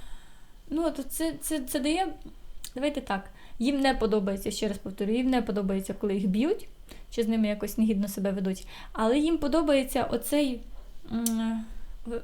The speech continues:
ну, не подобається, давайте так, вторинна вигода в них є, коли вони, а, говорять,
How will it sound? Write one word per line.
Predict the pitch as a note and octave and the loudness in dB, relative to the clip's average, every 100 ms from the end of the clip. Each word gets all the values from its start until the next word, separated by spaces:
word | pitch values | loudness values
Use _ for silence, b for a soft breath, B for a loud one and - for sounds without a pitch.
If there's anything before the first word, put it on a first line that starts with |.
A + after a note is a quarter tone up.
| - | -4
ну, | C4 | 0
не | B3 | 2
подобається, | A#3 B3 E4+ F#4+ C4 A#3 A3 | 2 2 2 2 2 2 -2
давайте | A3 C4+ C4+ | -4 -4 -4
так, | A#3 A3 G#3+ - B B | -6 -6 -8 -14 B B
вторинна | - D4+ E4+ F4 D4+ | 2 6 6 6 4
вигода | B3+ C#4+ B3 A3 G#3 | 6 6 6 6 4
в | G3+ | 4
них | G#3 - | 0 0
є, | A#3 G4 G#4+ | 2 2 4
коли | A#3 B3 | 6 6
вони, | A#3 A#3+ C4 B3+ A3 B B B | 4 4 4 4 2 B B B
а, | - G#3+ G#3+ G#3 - - - | -2 0 0 0 -6 -10 -6
говорять, | A3+ A#3 B3+ D4 A#3 A3 - | 2 4 10 10 10 6 0